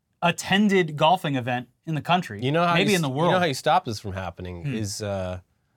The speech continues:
Speaker 2: over in Saudi Arabia, they don't allow any of this, uh, drinking and, uh, any of the, you should let the Saudis buy the P G A.
Speaker 1: What's that?
Speaker 2: Wait, hold, oh, they did?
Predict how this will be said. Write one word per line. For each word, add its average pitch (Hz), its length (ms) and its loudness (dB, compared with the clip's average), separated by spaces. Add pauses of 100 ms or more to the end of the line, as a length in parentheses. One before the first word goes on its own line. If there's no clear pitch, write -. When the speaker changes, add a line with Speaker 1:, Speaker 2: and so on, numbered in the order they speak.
(580)
Speaker 2:
over 117 180 -4
in 101 80 -4
Saudi 123 360 0
Arabia, 101 480 -4
they 95 100 -6
don't 104 100 -6
allow 92 300 -6
any 120 160 -2
of 90 60 -6
this, 87 260 -10
uh, 82 180 -8
drinking 107 500 -2
and, 87 280 -10
uh, - 20 -10
any 85 320 -10
of 90 100 -10
the, 92 100 -10
you 147 340 0
should 254 160 -2
let 247 160 2
the 151 80 -4
Saudis 151 600 2
buy 135 200 2
the 131 80 -2
P 151 180 -2
G 135 200 0
A. 107 120 0 (420)
Speaker 1:
What's 165 200 -2
that? 226 180 2
Speaker 2:
Wait, 160 120 4
hold, 202 220 2 (140)
oh, 165 320 4
they 127 140 0
did? 196 320 4